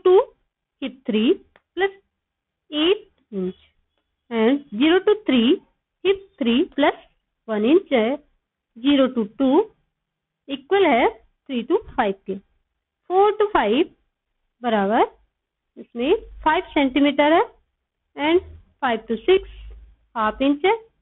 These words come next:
जॉइंट two six four with curve shape है इसमें और one to seven half bottom, जितना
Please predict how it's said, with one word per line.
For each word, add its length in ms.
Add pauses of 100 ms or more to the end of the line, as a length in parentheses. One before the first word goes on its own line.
(800)
जॉइंट 360 (520)
two 240 (120)
six 320 (380)
four 260 (440)
with 120 (140)
curve 300
shape 360
है 140
इसमें 1040 (680)
और 420
one 320
to 120
seven 540 (1080)
half 420
bottom, 400 (580)
जितना 300